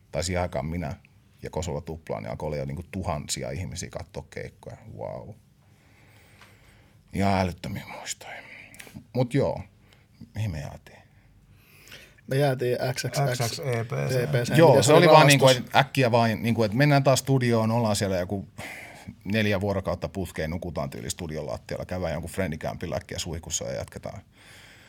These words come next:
Speaker 1: Tehtiin ne biisit niinku tehokkaasti, painettiin C D R:lle ja mentiin paippia, myytiin kädestä käteen. Sillä dokattiin sitten, kun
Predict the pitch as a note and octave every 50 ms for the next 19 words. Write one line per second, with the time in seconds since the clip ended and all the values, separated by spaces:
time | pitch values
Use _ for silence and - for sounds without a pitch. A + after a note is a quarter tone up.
0 | - - _ _ - - C#3 G#2+ - G#2+ A#2 C#3+ D3 C3+ C3 B2 A2+ G#2+ F#2+ G2
1 | - - - - - - - - - - G#2+ G2+ F#2 G2 F#2 - A2 G2 F#2+ F2+
2 | - - - C#2+ A1+ - - - - G2+ - - _ - - - _ _ _ -
3 | - - - G2+ G2 F#2+ F2+ - - F#2 F#2 E2+ E2+ D#2 - - - F2+ F2+ E2+
4 | D2+ D2+ C2 A#1+ G#1+ C2 B1 G#1 G1+ G1+ A1 - - - - - F2 F#2 F2+ -
5 | E2 D#2+ - - D2 D2 D2+ - - E2+ E2 C2+ C#2 C2+ C2 - - C#2 - -
6 | - - - - - - - - - - - - - - _ _ _ - - -
7 | - - - - - - _ _ - - _ _ _ _ _ - - - D3 A2
8 | G2+ G2+ B2 C3 B2+ A#2 G#2 - - G#2+ G#2 G2 G2 F#2+ - F#2+ G2 F#2 E2